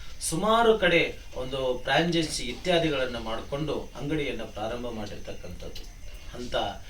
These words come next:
"ಏನಪ್ಪ, ಏನು ಗುರುಗಳು ಈ ಥರ ಹೇಳ್ತಾ ಇದ್ದಾರೆ?" ಅಂತೀರಾ? ಅಂತ ಅಪರೂಪವಾಗಿರ್ತಕ್ಕಂಥ ಸಾಧಕನೇ ಬೇರೆ ಯಾರೂ ಅಲ್ಲ, ಆತ್ಮೀಯ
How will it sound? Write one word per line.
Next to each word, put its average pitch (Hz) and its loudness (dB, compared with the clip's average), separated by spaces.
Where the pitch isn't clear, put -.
"ಏನಪ್ಪ, 139 2
ಏನು 139 -2
ಗುರುಗಳು 143 0
ಈ 139 -2
ಥರ 131 -2
ಹೇಳ್ತಾ 120 0
ಇದ್ದಾರೆ?" 113 -2
ಅಂತೀರಾ? 110 -2
ಅಂತ 117 -6
ಅಪರೂಪವಾಗಿರ್ತಕ್ಕಂಥ 123 0
ಸಾಧಕನೇ 147 -4
ಬೇರೆ 101 -6
ಯಾರೂ 120 2
ಅಲ್ಲ, 120 2
ಆತ್ಮೀಯ 120 -4